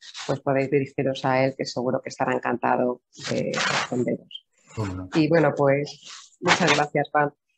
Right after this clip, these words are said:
Speaker 2: Nada.
Speaker 1: Eh, me toca a mí despedir este día, parece mentira, pero ya se ha acabado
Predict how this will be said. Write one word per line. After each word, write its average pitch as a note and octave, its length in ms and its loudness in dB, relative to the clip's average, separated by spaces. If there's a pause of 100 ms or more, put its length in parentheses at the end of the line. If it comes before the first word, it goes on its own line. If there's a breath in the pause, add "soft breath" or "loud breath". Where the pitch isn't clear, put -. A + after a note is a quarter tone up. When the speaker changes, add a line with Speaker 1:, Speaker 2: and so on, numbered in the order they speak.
(120)
Speaker 2:
Nada. F#2+ 180 -6
Speaker 1:
Eh, D3+ 240 2 (760)
me E3 120 4
toca F3 240 2
a G3+ 40 2
mí G#3 300 2 (200)
despedir D3+ 540 0
este D3+ 300 -2
día, D#3 320 2
parece D#3 280 0
mentira, D3 440 0
pero D3 200 2
ya C#3+ 400 -2
se - 160 -8
ha - 20 -4
acabado C#3+ 600 0